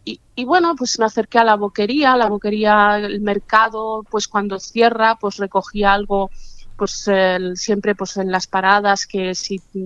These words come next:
te dan algo por menos dinero o incluso te lo regalan.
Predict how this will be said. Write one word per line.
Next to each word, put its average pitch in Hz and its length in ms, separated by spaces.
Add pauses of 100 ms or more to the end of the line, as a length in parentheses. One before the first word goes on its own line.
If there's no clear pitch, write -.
te 190 120
dan 202 220
algo 196 280
por 190 200
menos 190 320
dinero 220 380
o 196 100
incluso 196 420
te 185 120
lo 185 140
regalan. 233 600